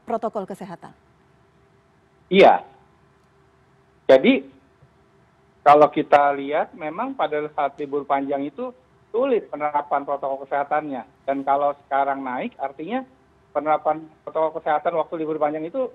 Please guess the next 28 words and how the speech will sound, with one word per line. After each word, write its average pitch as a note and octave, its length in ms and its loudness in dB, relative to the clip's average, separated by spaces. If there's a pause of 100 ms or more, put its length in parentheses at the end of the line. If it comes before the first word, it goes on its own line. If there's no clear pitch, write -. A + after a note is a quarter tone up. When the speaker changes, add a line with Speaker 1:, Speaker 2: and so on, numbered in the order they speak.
(260)
Speaker 2:
eh, D3 240 0
gagal D3 560 -2
sebetulnya, C3 480 -10
ya. A2+ 140 -14 (640)
Em, D#3+ 480 -6 (240)
dari D#3 320 0
pemantau-, D3+ 720 -4
data C#3 260 -2
pemantauan D3 640 0
yang C#3 100 -8
kami C#3 240 -6
peroleh C3 540 -2 (560)
dari C3 480 -4
beberapa C3 400 0
relawan, C3+ 560 2 (480)
itu G#3 240 -8
memang, B3 480 -4 (400)
eh, G3 160 0
protokol F#3+ 420 0
kesehatan F#3 460 -2
itu D4 400 -10 (240)
justru F#3 320 -6
pada D#3+ 240 0
libur D3+ 240 -4
panjang D3 400 -4
itu D4+ 80 -14
menurun, D#3 640 -4 (240)
eh, B2+ 320 -4